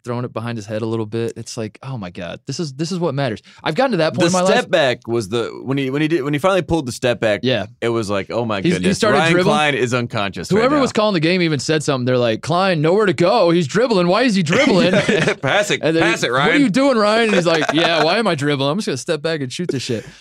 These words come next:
Speaker 1: Um, I've reached a point in my life, though, where, uh, like, the Hoosier in me is, is no longer, um, um, I mean, I still cheer for, I still want I U to, to do well and stuff, but, like, I've just gotten older to where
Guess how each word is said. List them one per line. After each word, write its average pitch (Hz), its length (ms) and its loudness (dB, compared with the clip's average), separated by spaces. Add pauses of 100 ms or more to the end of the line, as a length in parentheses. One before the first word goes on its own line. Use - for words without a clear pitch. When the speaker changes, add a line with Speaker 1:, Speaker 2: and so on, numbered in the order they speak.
Speaker 1:
Um, 190 200 0
I've 180 140 2
reached 294 220 0
a 233 40 2
point 233 180 0
in 214 40 0
my 175 120 2
life, 165 260 2
though, 143 220 2
where, 143 420 0
uh, 127 320 2
like, 131 220 -2 (100)
the 139 100 2
Hoosier 165 320 0
in 180 140 0
me 180 260 0 (360)
is, 135 260 -2
is 123 200 -4
no 151 140 0
longer, 127 600 0
um, 107 420 -4 (140)
um, 101 520 -6 (680)
I - 40 -4
mean, 147 140 -2
I 147 60 0
still 151 240 -4
cheer 123 220 -4
for, 101 160 -8
I 95 140 -4
still 147 200 -6
want 110 140 -4
I 95 80 -6
U 95 180 -4
to, 87 140 -10 (160)
to - 100 -12
do 101 160 -8
well 87 140 -8
and 87 100 -10
stuff, - 200 -10
but, 95 80 -10
like, 104 200 -6 (200)
I've 139 80 -6
just 175 120 -6
gotten 131 180 -4
older 113 320 -2
to - 140 -10
where 101 320 -6